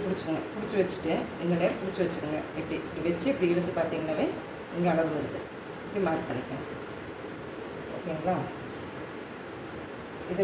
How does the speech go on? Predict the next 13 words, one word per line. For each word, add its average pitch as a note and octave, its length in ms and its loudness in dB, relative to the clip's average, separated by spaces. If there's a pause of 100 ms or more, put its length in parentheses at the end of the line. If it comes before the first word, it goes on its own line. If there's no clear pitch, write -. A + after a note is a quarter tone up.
ரொம்ப G3+ 200 6 (100)
குழைஞ்செல்லாம் G3+ 720 8
அவங்க G3 220 6
வெட்டல, E3+ 280 4 (140)
அதனால F3 260 4 (140)
மேலோட்டமா F3+ 440 6 (120)
நம்ம F3+ 180 4
ஒரு D#3 120 4
லைன் D#3 220 4
போட்டுக்கலாம். - 400 -4 (840)
ரொம்ப A3+ 180 10 (100)
குடைஞ்சு A3 280 8
வெட்டியிருந்தாங்கன்னா, G3 560 6